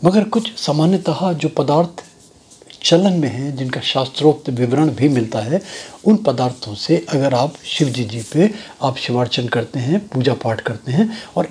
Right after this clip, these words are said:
एक मंत्र मैं last में बताता हूँ, सुनिए, बहुत अच्छा है शिव जी का मंत्र, आप इसको जपा कीजिए और आप देखिए कितना अच्छा लगेगा आपको। अगर देखिए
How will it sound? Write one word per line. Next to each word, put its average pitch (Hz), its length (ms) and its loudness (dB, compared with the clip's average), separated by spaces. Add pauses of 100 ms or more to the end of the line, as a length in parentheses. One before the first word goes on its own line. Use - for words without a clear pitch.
एक 170 440 4
मंत्र 117 680 0 (640)
मैं 139 60 0
last 135 380 4
में 127 80 0
बताता 113 360 -2
हूँ, 123 80 -2
सुनिए, 123 380 0 (260)
बहुत 127 220 -2
अच्छा 127 240 -2
है 117 100 0
शिव 110 240 -4
जी 127 100 -4
का 127 120 -4
मंत्र, 135 340 -2 (320)
आप 147 180 4
इसको - 200 -2
जपा 123 280 -2
कीजिए 120 340 -8 (300)
और 165 100 6
आप 160 80 6
देखिए 139 280 -2
कितना 143 300 -2
अच्छा - 220 0
लगेगा 113 320 -6
आपको। - 280 -12 (200)
अगर 202 220 6
देखिए 185 540 2